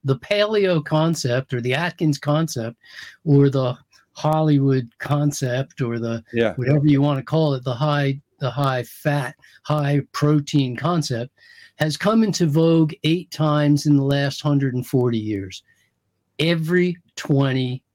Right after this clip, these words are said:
Speaker 1: years. And it came into vogue in, in eighteen eighty and nineteen hundred and nineteen twenty and forty and sixty and eighty and, and again and, and now again.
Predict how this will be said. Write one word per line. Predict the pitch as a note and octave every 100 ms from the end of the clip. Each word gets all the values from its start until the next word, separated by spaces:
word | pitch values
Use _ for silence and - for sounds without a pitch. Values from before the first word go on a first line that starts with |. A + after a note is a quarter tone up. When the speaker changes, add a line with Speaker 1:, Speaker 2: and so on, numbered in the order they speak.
| -
Speaker 1:
years. | B2+ B2 A2+ G2+ G#2 - - _ _ _ - - -
And | B2+
it | -
came | - F#3+ G#3
into | G3 F3
vogue | C#3 D3 D3 D3 C#3+ - - - -
in, | C3+ A#2+ A#2 A#2+ - _ _ - -
in | A#2
eighteen | C3 C#3 C#3+ D3+ C#3
eighty | F3+ F#3+ G3 F#3+ -
and | A#2 A2
nineteen | C3+ D3+ D3 A#2+
hundred | F3+ G3+ F#3+
and | B2
nineteen | C3+ C#3 C#3 C3+
twenty | - G#3 G3 B2+
and | A2
forty | F#3 F#3 F3 D#3+
and | B2
sixty | A2 F#3 F#3 - F3 D#3
and | A#2 A#2 -
eighty | E3 F3 F3 F3 - - - -
and, | C3 A#2+ G#2 -
and | C3+ B2
again | A#2+ D#3+ E3+ E3+ E3 -
and, | C3+ C3 C#3+
and | C3 B2+
now | C#3 D3 D3
again. | B2 D3 C#3 G2+ B2